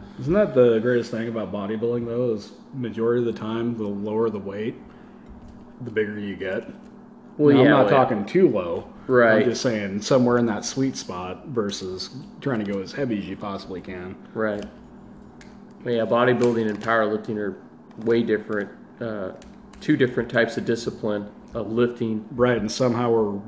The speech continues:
Speaker 1: always been right in the middle of both of those when we've lifted.
Speaker 2: Right.
Speaker 1: It was never just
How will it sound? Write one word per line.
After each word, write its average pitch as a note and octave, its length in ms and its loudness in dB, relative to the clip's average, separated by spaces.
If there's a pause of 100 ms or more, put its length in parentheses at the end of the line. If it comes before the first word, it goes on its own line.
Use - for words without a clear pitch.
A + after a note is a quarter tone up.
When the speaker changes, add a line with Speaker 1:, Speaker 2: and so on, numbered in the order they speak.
(180)
Speaker 1:
always A#2 340 0
been G2+ 280 -2
right A2 320 -2
in A2 100 -4
the G#2+ 60 -2
middle G#2 440 -4
of F#2 200 -10
both G2+ 220 -4
of F#2+ 80 -12
those F#2+ 300 -8
when G2 180 -10
we've G2 260 -10 (180)
lifted. G2+ 480 -6 (140)
Speaker 2:
Right. A#2 320 6
Speaker 1:
It F#2+ 100 -2
was G2+ 140 -4
never G#2+ 300 -4
just F#2+ 300 -8